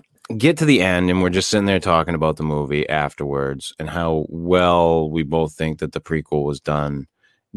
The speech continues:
given, you know, when it was done in relation to the other film, et cetera, et cetera, et cetera. The credits are rolling, right?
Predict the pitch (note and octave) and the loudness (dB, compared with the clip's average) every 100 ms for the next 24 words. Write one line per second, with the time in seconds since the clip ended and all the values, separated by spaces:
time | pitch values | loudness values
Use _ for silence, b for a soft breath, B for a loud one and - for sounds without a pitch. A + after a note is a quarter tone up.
0 | F#2 G2+ F#2 F2+ F2 E2+ E2 F2 E2+ E2 | -2 2 4 4 4 2 2 0 2 0
1 | D#2 F#2+ F#2+ F#2+ F#2+ F2 D2+ F2 E2+ E2+ | 2 2 2 2 0 0 0 2 2 2
2 | E2+ E2 - F2+ F2 E2 E2 D#2+ E2 D2+ | 0 -2 -2 0 2 2 0 -2 -4 0
3 | D#2+ E2+ E2 E2+ D#2+ D#2+ D2+ - D2 C#2+ | 2 2 0 -2 -2 -2 -4 -2 0 -2
4 | - A#1+ A#1+ - A#2+ F2 - _ _ - | -4 -10 -10 0 4 4 0 _ _ -16
5 | - C#3+ C3 - E2 D2 C#2 E2+ G#2+ | 0 4 4 4 2 2 0 0 0